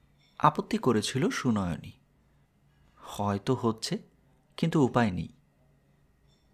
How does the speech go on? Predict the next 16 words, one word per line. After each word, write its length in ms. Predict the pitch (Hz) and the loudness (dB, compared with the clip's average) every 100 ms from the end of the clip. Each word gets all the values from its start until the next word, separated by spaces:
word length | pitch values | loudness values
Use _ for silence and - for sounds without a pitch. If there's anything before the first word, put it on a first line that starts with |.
| _ - | _ 0
"উপায় 320 | 90 131 160 | 2 4 4
নেই?" 240 | 107 87 - - _ _ _ _ _ _ _ _ | 4 2 -4 -12 _ _ _ _ _ _ _ _
আবার 280 | - 151 190 | 2 2 2
ঝাঁঝিয়ে 420 | 170 - 107 107 | -2 -2 -2 0
উঠেছিল 460 | 110 110 117 123 143 | -2 -2 -6 -2 -2
ভবদেব। 520 | 127 101 87 87 - - _ _ _ _ _ _ - | -2 -4 -2 -4 -8 -16 _ _ _ _ _ _ -2
"আপনি 220 | 95 107 | 0 2
কাউকে 240 | 120 123 123 | 4 6 6
দেখেছেন 420 | 104 - - 104 | 4 4 2 2
চুরি 200 | - 98 | 2 0
করতে?" 320 | 117 117 - - _ _ _ _ _ _ _ _ _ _ _ _ _ _ _ - | 0 -2 -4 -6 _ _ _ _ _ _ _ _ _ _ _ _ _ _ _ -10
"চোখে 560 | - 113 104 - 165 | -2 0 0 -2 -2
দেখিনি, 640 | 180 185 185 196 151 127 185 | 2 2 2 2 4 4 2
কিন্তু 520 | 165 151 156 156 156 - - | -2 0 0 0 -4 -10 0
কানে 320 | 117 117 131 | 4 4 2
শুনেছি। 600 | - 98 85 - - | 0 -2 -2 -6 -12